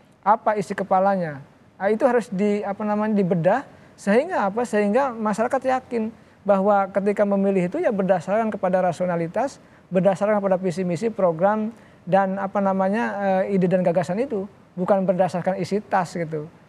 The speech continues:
Oleh karena itu ya, ke depan ini tadi harapan kita semua, rakyat Indonesia, pemilu dua ribu dua puluh empat ini momentum perubahan. Artinya bu-, saya tidak mendukung siapa, momentum perbaikan ya, artinya perbaikan yang lebih baik.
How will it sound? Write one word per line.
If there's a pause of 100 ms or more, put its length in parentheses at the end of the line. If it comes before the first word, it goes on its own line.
(160)
Oleh
karena
itu
ya,
ke
depan (400)
ini
tadi
harapan
kita
semua,
rakyat
Indonesia, (320)
pemilu
dua
ribu
dua
puluh
empat
ini
momentum
perubahan. (300)
Artinya
bu-,
saya
tidak
mendukung
siapa,
momentum
perbaikan
ya,
artinya
perbaikan
yang
lebih
baik.